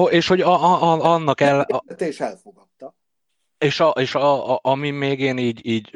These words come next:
Speaker 1: csak így elkerekedik a szemem, hogy, ö, tényleg ilyen nagyon durva mérnökként, meg, tehát elméletileg, gyakorlatilag nagyon ott volt a szeren,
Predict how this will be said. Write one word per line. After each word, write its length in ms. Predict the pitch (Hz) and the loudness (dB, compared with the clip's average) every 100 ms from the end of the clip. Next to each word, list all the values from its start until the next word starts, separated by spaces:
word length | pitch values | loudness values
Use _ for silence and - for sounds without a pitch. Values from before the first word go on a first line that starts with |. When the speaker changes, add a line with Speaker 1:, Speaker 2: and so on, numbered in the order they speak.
| 117 | -12
Speaker 1:
csak 160 | - | -12
így 140 | 110 110 | -6 -2
elkerekedik 880 | 107 110 117 120 120 - 120 120 127 | 0 2 0 0 0 0 -4 -4 -4
a 80 | |
szemem, 540 | 117 120 120 123 127 123 - | -2 -2 0 -2 -2 -6 -4
hogy, 360 | 120 117 117 | 0 0 0
ö, 400 | 120 120 120 120 117 - - - - _ | 0 2 2 0 -4 -12 -20 -20 -20 _
tényleg 280 | 123 113 104 | 0 0 2
ilyen 400 | 104 101 101 - _ | 0 0 -4 -8 _
nagyon 480 | 127 120 117 107 101 | -4 -2 0 -2 -4
durva 340 | 107 107 101 | -4 -4 -2
mérnökként, 960 | 101 104 101 98 98 95 - 95 95 95 | -2 0 0 0 -4 -10 -10 -8 -6 -8
meg, 140 | 95 - | -10 -10
tehát 380 | 98 - 123 117 | -10 -4 0 0
elméletileg, 840 | 117 107 101 98 - 98 95 95 | 0 0 0 0 -2 -4 -4 -2
gyakorlatilag 800 | 117 120 - 104 98 - 95 92 | -2 -2 -2 -2 -2 -2 -6 -6
nagyon 320 | 113 117 107 | -2 -2 -2
ott 180 | 104 104 | -4 -4
volt 240 | 101 98 98 | -4 -6 -6
a 40 | |
szeren, 500 | - 101 120 139 | -6 -2 0 0